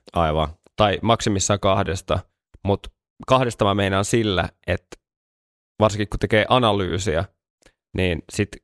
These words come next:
Speaker 2: käy kilpaa mielessään, että pitäisikö mun katto-, pitäisikö mun tarkastella tätä semmosen niin kuin superfanin näkökulmasta,
Speaker 1: Mm.
Speaker 2: mistä tää ohjelman,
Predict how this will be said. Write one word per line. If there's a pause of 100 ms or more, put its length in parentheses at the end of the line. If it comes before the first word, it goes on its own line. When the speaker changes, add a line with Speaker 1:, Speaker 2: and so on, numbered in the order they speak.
Speaker 2:
käy
kilpaa
mielessään,
että (260)
pitäisikö
mun
katto-, (120)
pitäisikö
mun
tarkastella
tätä
semmosen
niin
kuin (1000)
superfanin
näkökulmasta, (440)
Speaker 1:
Mm. (360)
Speaker 2:
mistä
tää (360)
ohjelman,